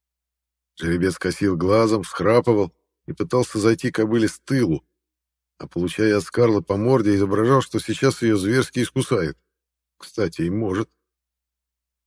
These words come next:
Те, кто думает, что лошади только лягаются,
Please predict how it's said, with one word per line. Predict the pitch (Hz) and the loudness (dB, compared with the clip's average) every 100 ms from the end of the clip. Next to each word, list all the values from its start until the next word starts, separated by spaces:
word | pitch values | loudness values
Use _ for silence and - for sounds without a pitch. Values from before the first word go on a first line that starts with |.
| _ | _
Те, | - 82 | -10 -8
кто | - | -6
думает, | 95 104 110 107 | 0 2 2 -2
что | - 98 | -2 0
лошади | 110 - 110 | 0 0 -2
только | 98 107 - | 0 -2 0
лягаются, | 98 87 107 120 104 - | -2 0 0 0 -2 -10